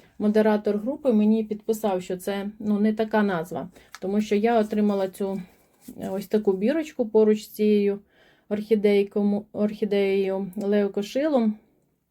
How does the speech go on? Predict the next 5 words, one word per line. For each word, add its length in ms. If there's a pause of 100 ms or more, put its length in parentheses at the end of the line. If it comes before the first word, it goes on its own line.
(2000)
От, 560 (360)
коли 240
почала 420
моніторити 720
свої 400